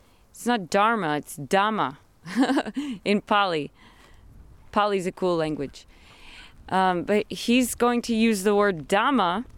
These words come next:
to mean exactly the same thing, the universal principle. But the main difference is that that universal principle cannot be upset.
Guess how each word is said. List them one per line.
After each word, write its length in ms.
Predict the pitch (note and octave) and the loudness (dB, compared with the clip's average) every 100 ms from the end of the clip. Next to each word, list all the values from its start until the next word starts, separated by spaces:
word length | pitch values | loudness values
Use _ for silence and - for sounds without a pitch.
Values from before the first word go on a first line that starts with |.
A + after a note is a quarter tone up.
| - - - | -20 -10 0
to 120 | A3 | 4
mean 220 | A3+ A#3 | 6 4
exactly 460 | G3+ E3+ F#3 - B3+ | 2 2 0 0 -2
the 120 | C4+ | 0
same 260 | D4+ D4 | 0 0
thing, 320 | C#4+ C4 C4 A#3+ | 2 0 2 0
the 100 | G#3 | 0
universal 560 | F#3 G3+ G#3 A#3 C#4 | 0 2 2 0 -2
principle. 560 | - A#3+ A#3+ G#3+ A#3+ C#4 - - - - - - - - | 0 0 0 0 0 0 -8 -20 -20 -20 -20 -20 -14 -4
But 140 | - | -2
the 80 | G#3 | 0
main 220 | G#3+ A3+ | 2 2
difference 440 | B3 A#3 A#3 A#3 - | 2 0 0 -2 -2
is 180 | - F3+ | -4 0
that 240 | G3+ F#3 - | 2 0 -2
that 340 | - F#3+ G3+ - | -2 2 2 2
universal 580 | A3 A#3+ A3+ A3+ B3 G#3+ | 2 2 2 2 0 0
principle 420 | A#3 A#3 G#3 A#3 | 0 0 0 -2
cannot 320 | - G#3 F#3+ | 0 0 2
be 140 | G3 | 2
upset. 560 | G3 - - E3 - | 0 -2 -2 -2 -4